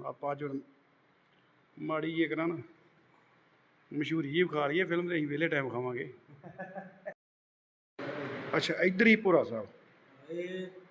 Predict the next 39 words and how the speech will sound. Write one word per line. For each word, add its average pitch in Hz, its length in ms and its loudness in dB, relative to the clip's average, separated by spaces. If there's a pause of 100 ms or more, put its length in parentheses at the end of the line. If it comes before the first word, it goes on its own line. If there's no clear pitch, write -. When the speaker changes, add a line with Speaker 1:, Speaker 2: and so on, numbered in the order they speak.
(220)
Speaker 1:
ਇਹ 151 160 2
Speaker 2:
ਇਹਨਾਂ 170 260 6
Speaker 1:
ਚਲੋ 214 200 6
Speaker 2:
ਦੇ 180 100 2
Speaker 1:
ਲਾਈਟ 160 280 2
ਤੇ 190 80 0
ਨਹੀਂ 196 320 -2
ਤੇ 202 200 -4
ਪਰ 190 160 -4
ਮੈਨੂੰ 170 260 -4
ਇੰਨਾ 175 300 0
ਪਤਾ 170 400 0
ਕਿ 175 120 -6
ਮੈਂ 160 340 -2
ਉਹ 180 680 -2 (100)
ਥੱਲੇ 151 320 0
ਜਾ 147 180 -2
ਕੇ 147 120 -6
Speaker 2:
ਸੁਰੰਗ 190 280 -14
ਗਏ - 140 -12
ਤੇ। - 120 -16 (480)
Speaker 1:
ਸੁਰੰਗ 165 320 -4
ਦੇ 175 140 -4
ਅੰਦਰ 156 520 -4
ਕਮਰਾ 135 360 -4
ਇਹਦੇ, 139 180 -4 (1900)
ਉੱਥੇ 185 280 -2
ਵੀ 208 60 2
ਮੈਂ 165 200 2 (1400)
ਆਪਣੇ 151 280 -4
ਬਾਬਾ 139 380 -4
ਜੀ 139 80 -2
ਨਾਲ 139 140 -8
Speaker 2:
ਆਉਂਦੇ 233 260 -6
Speaker 1:
ਬੈਠਾ। 156 280 -2
Speaker 2:
ਮੇਲੇ - 140 -6
ਬਣਾਵਾਂਗੇ 233 320 -6
ਬਾਅਦ 208 320 -6
ਜੀ। - 300 -10